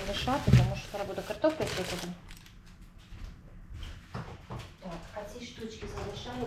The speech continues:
буду печиво якось пекти. Цікаво, з чимось. І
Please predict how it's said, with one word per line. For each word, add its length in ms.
буду 140
печиво 500
якось 220
пекти. 520
Цікаво, 420
з 40
чимось. 500
І 240